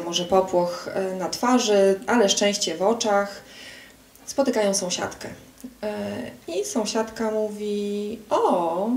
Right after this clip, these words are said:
nie ma drugiej czapeczki”, bo to taka kwestia drażliwa w naszym społeczeństwie jest ta czapeczka. A oni, wzmocnieni przez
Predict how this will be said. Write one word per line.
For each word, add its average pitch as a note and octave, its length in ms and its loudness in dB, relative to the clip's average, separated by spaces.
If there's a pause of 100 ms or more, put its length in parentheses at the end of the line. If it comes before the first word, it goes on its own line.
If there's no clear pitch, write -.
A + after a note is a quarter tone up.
(300)
nie A#3 340 4
ma G#3+ 280 0
drugiej A3 540 4
czapeczki”, A3 960 0 (640)
bo G3 80 0
to G3+ 100 2
taka G3+ 220 2
kwestia G3+ 360 -2
drażliwa F#3+ 500 2
w - 60 -6
naszym - 240 -2
społeczeństwie D#3+ 600 -6
jest D3 200 -6
ta C#3+ 180 -4 (140)
czapeczka. D3+ 600 -4 (800)
A G#3+ 600 4 (100)
oni, C#4 680 6 (580)
wzmocnieni D4 1080 4 (840)
przez C4 420 4